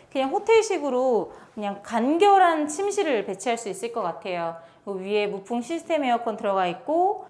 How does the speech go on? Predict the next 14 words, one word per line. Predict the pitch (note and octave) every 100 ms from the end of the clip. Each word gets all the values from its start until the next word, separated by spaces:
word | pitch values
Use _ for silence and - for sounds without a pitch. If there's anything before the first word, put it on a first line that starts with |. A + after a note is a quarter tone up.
| -
이 | C4
침실에서도 | - G4 G4 F4+ D4+ B3+ G#3+
마당 | F3 F#3+ B3
쪽으로 | B3+ A#3
나가는 | F#3+ E3 F3+ F3+
문이 | E3 F3
있어요. | F3 - - C#3+ C3+ - -
그리고, | F#3+ F#3+ D#4+ F4 F4+ F4+ - - - _ -
어, | - -
옆에 | - G#3+ C4+
화장실이 | D4 G#4+ A4+ G4+ E4
있는데 | G#3+ F#3 G3 A#3+ D#3+ - - _ _ _ _ -
여기 | A3
화장실에는 | C4+ F4+ A4+ A4 G#4 F4 D#4+ C#4+ D4 C#4+ G3 D3